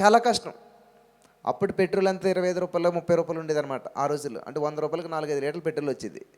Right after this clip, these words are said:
ఇప్పుడు వంద రూపాయలకి ఒక లీటర్ కూడా రావట్లేదు.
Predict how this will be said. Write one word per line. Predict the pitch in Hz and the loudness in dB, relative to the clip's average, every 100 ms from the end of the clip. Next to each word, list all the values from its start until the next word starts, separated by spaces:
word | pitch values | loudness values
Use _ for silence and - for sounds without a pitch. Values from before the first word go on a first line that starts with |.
| _ _ _ _ _ _ _ | _ _ _ _ _ _ _
ఇప్పుడు | 123 135 | -8 0
వంద | 135 143 | 0 2
రూపాయలకి | 147 165 156 | 0 0 -2
ఒక | 160 | -6
లీటర్ | 147 143 143 | -6 -6 -6
కూడా | 135 | -2
రావట్లేదు. | 131 117 98 | -2 -2 -6